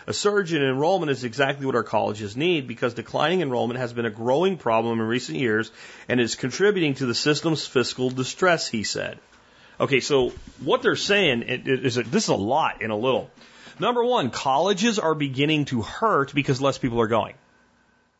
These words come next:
Number two, the states are figuring out that they can gain this, game the system by letting people go to college for free at the community college level and getting enough in grants to more than offset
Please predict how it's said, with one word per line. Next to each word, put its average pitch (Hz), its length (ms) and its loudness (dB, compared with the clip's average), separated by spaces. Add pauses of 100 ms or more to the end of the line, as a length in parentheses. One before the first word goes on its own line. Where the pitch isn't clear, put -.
(1300)
Number 175 260 2
two, 175 580 2 (240)
the 143 80 0
states 220 380 0
are 208 60 4
figuring 147 480 2
out 127 180 2
that 123 100 -4
they 143 120 0
can 127 220 -2
gain 147 680 0 (140)
this, 127 300 0
game 160 340 0
the 139 100 2
system 131 720 -2 (580)
by 143 160 2
letting 185 360 2
people 175 260 0
go 165 140 2
to 160 80 0
college 160 440 0
for 117 160 -2
free 160 600 0
at 131 120 -2
the 135 40 -8
community 139 400 0
college 165 460 -2
level 127 260 0
and 135 140 0
getting 156 180 2
enough 143 220 0
in 127 100 0
grants 156 440 0
to 151 100 0
more 143 180 2
than 135 140 0
offset 135 540 0